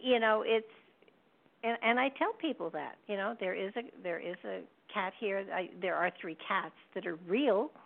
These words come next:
but, but there is a, a, a solid gray cat, and his name is Smudge, and he,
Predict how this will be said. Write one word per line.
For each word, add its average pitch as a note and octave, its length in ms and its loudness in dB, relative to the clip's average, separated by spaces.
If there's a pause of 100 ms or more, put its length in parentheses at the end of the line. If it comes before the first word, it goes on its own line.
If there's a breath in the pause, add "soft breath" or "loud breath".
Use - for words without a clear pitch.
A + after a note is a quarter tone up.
(640 loud breath)
but, F#3+ 380 2
but F#3+ 160 -6
there F#3+ 200 0
is G3+ 280 2 (180)
a, - 20 -2 (280)
a, F#3 400 0 (1080)
a F3+ 240 -4 (120)
solid F#3+ 340 0
gray G3 180 0 (100)
cat, F#3 240 -6
and F#3 80 -10
his G3 200 -10
name F#3 160 -6
is G3 80 -6 (140)
Smudge, F3+ 300 -6
and E3+ 340 -8
he, F#3+ 440 -8